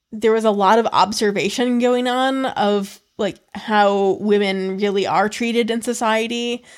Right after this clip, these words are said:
and, you know, about gender roles and stuff like that, that I don't think had crossed his mind before at all.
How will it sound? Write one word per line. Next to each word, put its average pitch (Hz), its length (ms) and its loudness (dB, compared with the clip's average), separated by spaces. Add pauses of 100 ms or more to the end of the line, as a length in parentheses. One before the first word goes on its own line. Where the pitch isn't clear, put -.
(260)
and, 190 600 -2
you 196 200 -2
know, 196 80 -6 (240)
about 196 300 -2
gender 208 280 -2
roles 208 280 -4
and 208 80 -6
stuff 202 140 -8
like 208 120 -8
that, 196 180 -2
that 180 80 -6
I 190 60 -2
don't 208 240 -4
think 202 220 -6
had 196 420 -2 (460)
crossed - 420 0
his 214 180 -4
mind 202 560 -4
before 285 600 -2 (100)
at 196 160 2
all. 185 400 -2